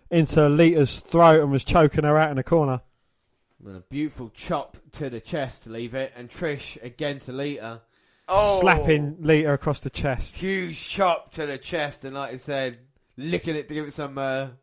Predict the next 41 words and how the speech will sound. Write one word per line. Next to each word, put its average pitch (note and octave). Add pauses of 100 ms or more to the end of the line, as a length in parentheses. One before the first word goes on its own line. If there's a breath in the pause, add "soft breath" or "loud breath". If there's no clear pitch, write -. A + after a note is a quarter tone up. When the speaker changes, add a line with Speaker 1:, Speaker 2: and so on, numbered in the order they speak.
(640)
Speaker 2:
give D#3+
it -
some D#3
Speaker 1:
Sting. C3
Speaker 2:
more D#3+
action. E3+
Oh. F#3+
Speaker 1:
Oh, E3+
and D#3
a C#3
stinger F3+
splash E3+
there F3
in D#3+
the D3
corner. D#3+ (800)
Speaker 2:
And A2+
Trish -
is D#3
looking E3
ready E3
to E3
rock F3
and E3
roll. E3+
Oh. B2
Speaker 1:
Come D3
on, C#3
we've D#3
behaved D#3
throughout D3
this C3+
whole C#3+
podcast. A2+
Speaker 2:
Runs B2
into B2
the A#2
back C3
elbow C3
from A#2+
Lita. C3